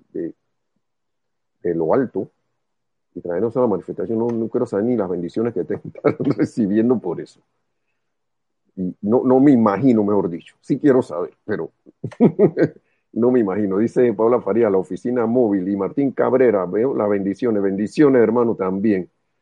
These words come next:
Eh, si ya me han dicho Elizabeth Lara y Martín Cabrera, ¿de dónde son? Perdonen, por favor, pero sí quisiera que,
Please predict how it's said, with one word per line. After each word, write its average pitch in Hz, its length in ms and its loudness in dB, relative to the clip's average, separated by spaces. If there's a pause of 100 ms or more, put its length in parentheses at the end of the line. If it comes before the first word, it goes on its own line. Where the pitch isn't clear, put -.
(480)
Eh, 110 320 4
si 113 200 -4
ya 160 140 6
me 170 140 4
han 156 180 4
dicho 160 280 2
Elizabeth 131 480 2
Lara 143 560 -2
y 113 100 -2
Martín 117 480 -2
Cabrera, 101 640 0 (1700)
¿de 98 100 0
dónde 120 280 4
son? 131 320 2
Perdonen, 117 500 0
por 104 160 -6
favor, 104 240 2
pero 95 160 0
sí 104 160 -8
quisiera 113 360 -2
que, 92 220 -6